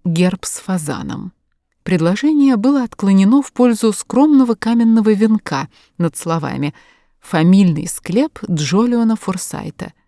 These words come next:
тысяча восемьсот пятидесятый год». Склеп был в полном порядке.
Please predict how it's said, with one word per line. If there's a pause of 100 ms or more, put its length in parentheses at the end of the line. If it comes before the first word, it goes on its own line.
(360)
тысяча
восемьсот
пятидесятый
год». (1120)
Склеп (220)
был
в
полном
порядке.